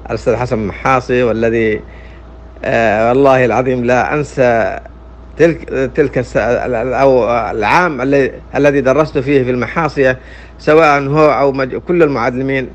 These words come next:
في تلك المدرسة. كان لها أكبر الأثر في، آه، حياتي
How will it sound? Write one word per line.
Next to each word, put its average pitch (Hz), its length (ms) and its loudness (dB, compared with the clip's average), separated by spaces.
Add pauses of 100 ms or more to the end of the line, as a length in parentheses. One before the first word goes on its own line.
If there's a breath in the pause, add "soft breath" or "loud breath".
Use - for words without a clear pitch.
في 131 140 -4
تلك 135 240 -4
المدرسة. 175 580 2 (920 loud breath)
كان 170 260 2
لها 151 520 0
أكبر 156 300 0
الأثر 147 440 -2
في، 147 360 -2 (720)
آه، 113 840 -4 (1500)
حياتي 165 640 4